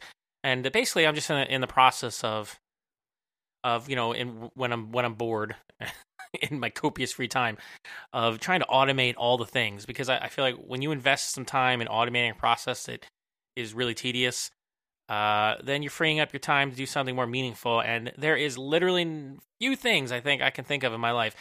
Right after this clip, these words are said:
that I find more tedious than dealing with a bunch of paper documents and scanning them and filing them and shredding them and throwing them out. And yeah, so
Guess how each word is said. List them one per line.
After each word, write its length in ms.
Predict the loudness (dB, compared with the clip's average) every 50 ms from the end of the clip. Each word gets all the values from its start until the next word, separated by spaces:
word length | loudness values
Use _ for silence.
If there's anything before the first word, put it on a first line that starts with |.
| -16 -20 -14 _ 0
that 80 | 0
I 40 | 0
find 260 | 2 0 0 -2 -2 -2
more 240 | 0 2 2 2
tedious 480 | 2 0 0 0 0 0 -2 -4 -8 -10 -12 _ _ _ _ _ _ -6
than 180 | -4 -4 -2
dealing 380 | 0 2 2 2 2 0 0 0
with 360 | 0 0 0 0 -2 -8 -18 _ _ _ _ _ -4
a 40 |
bunch 220 | -2 0 0 0 0
of 40 | 0
paper 200 | 0 0 2 4
documents 580 | 6 6 6 4 2 -2 -4 -4 -4 -6 -8
and 80 | -6 -6
scanning 380 | -4 0 0 0 2 0 0
them 240 | -2 -2 -2 -2 -4
and 100 | -6 -2
filing 340 | 2 4 4 4 4 2 0
them 220 | -2 -4 -4 -4
and 80 | -6 -6
shredding 300 | -2 0 0 0 0 -2
them 320 | -2 -2 -2 -2 -2 -4
and 120 | -6 -10 -6
throwing 260 | -4 -2 -2 -2 -2
them 80 | -4 -4
out. 280 | -4 -2 -2 -4 -4
And 200 | -6 -10 -12 -14 _ _ _ _ _ _ _ _ _ _ _ _ _ _ _ _ _ _ _ _ _ _ _ _
yeah, 180 | -10 -10 -10 -10 -14 _ _ _ _ _ _ _ _ _ _ -16
so 380 | -8 -4 -2 -2 -2 -4 -6